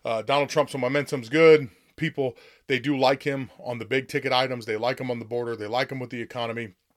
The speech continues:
Uh, they like him, how he kept the world more safe. There's some things they don't like about him, but he's tried and tested, and if people are sick and tired of their lives being the way they are, uh,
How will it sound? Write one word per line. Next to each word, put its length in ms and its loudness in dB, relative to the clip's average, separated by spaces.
Uh, 140 -6
they 140 -8
like 240 0
him, 140 -4
how 100 0
he 60 0
kept 240 -2
the 80 -6
world 300 2
more 160 -2
safe. 360 -4
There's 180 -4
some 160 0
things 180 -4
they 60 -2
don't 140 0
like 200 0
about 260 2
him, 100 -6
but 280 4
he's 220 -2
tried 300 8
and 100 -2
tested, 520 2
and 140 -6
if 80 -12
people 240 -4
are 60 0
sick 200 -4
and 80 -8
tired 220 2
of 60 -10
their 100 -2
lives 280 2
being 200 -6
the 60 -8
way 140 0
they 160 -2
are, 260 0
uh, 140 -6